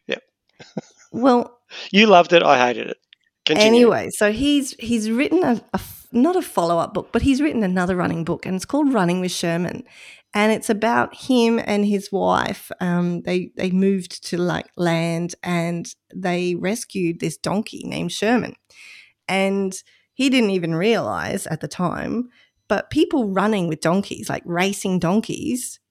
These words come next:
Speaker 2: is a thing. And it's called burro racing, 'cause burro is, I guess, the Spanish word for donkey. And, oh my God, I want to get a donkey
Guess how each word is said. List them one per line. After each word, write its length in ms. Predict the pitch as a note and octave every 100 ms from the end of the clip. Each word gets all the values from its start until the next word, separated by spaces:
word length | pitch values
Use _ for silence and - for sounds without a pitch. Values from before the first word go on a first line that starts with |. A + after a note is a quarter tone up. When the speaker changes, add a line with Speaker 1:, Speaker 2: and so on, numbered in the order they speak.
| _
Speaker 2:
is 160 | F#3+ F#3
a 40 | F3
thing. 400 | A3+ E3+ C3+ - -
And 160 | F#3
it's 140 | F#3 -
called 220 | G#3+ G3
burro 300 | A#3+ E4 E3+
racing, 480 | C3+ G2+ - - - -
'cause 160 | E3+
burro 420 | E3 G3 F#3 D#3+ D#3+
is, 200 | D#3+ - _ F3
I 80 |
guess, 200 | D#3+ D#3+
the 100 | -
Spanish 380 | D#3 - D#3 E3
word 140 | - F#3
for 80 | E3
donkey. 380 | C#3+ D#3 D#3+ - - - - - _
And, 400 | G#3 A3 A3+ A3+ - _ _ _ -
oh 220 | A3+ C4+
my 180 | C#4 C4+
God, 480 | A#3 G#3+ F3+ D#3 -
I 140 | F3 F3
want 440 | F3+ F#3+ E3+ - - _ -
to 100 | G#3
get 180 | G3+ F#3+
a 40 |
donkey 840 | F3 E3+ E3+ - F3+ A3 A3 A3